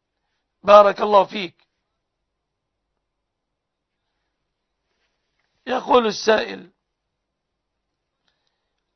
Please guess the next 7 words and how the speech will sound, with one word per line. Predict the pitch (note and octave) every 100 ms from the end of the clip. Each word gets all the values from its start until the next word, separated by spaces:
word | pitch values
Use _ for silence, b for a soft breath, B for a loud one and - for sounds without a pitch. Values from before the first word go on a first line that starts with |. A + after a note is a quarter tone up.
| _ -
أو | -
السائلة | F3 G3+ B3+ A#3+
تقول: | A3+ A3+ A#3+ - C4+ B3 G3 - _ _ _ _ _ _ _ _ _ _ _
أريد | A3+ A3+ C4 B3
لبس | A3+ C4 B3 - - -
الإدناء | A3 B3 A#3 G#3 G#3+ A#3+
الأسود | A3+ D4 B3+ F#3+ F3+